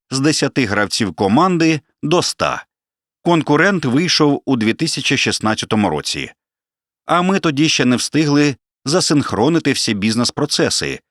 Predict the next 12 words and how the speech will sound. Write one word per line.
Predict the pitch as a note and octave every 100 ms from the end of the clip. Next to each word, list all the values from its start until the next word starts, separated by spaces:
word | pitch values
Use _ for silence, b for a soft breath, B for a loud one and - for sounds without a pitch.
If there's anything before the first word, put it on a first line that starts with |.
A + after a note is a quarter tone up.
| _ _ -
І, | G3
звичайно, | E3 D3 - F#3+ F#3+ F3
для | B2+ C3
нас | D#3+ E3
це | - A2+
був | B2+ C#3+
виклик, | F#3+ - E2 - - _ _ _
бо | D3+ E3+
не | D#3
було | A#2 A#2+ D#3 F3+
налагодженої | A#2+ A2+ C#3+ C3 G#2 A2 G#2
структури. | - F#2+ E2 E2 C#2 C2+